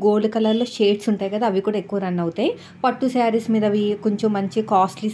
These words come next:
శారీస్ మీద ఉన్నవి అయితే మాత్రం మీరు ఇలాగ టిష్యూ క్లాత్ తోటి అయితే పైపింగ్ వేసుకుంటే లుక్ అనేది హైలైట్ అవుతుంది అనమాట. అయితే నా దగ్గర ఉన్న చి-, కొంచెమే ఉంది పీసు, వన్ మీటర్, వన్ మీటర్ అలా తెచ్చుకుంటానండి. ఉన్న పీస్ అంతా కూడా ఇలా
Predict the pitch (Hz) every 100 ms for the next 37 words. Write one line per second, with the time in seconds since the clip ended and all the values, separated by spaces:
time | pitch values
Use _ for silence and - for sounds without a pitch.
0 | 214 190 196 202 190 190 180 180 175 180
1 | 190 175 254 302 277 220 208 220 220 233
2 | - 277 254 214 202 208 202 196 285 214
3 | 202 214 202 196 - 214 330 254 220 233
4 | 214 214 339 214 185 185 175 170 170 165
5 | 160 156 254 480 - - - - 240 269
6 | 240 226 233 220 240 233 240 - - -
7 | 220 214 214 240 277 226 208 190 185 220
8 | 302 427 208 190 190 190 208 196 190 185
9 | 208 190 180 175 - 190 175 170 175 277
10 | 440 - - - 226 254 254 233 226 220
11 | 214 226 240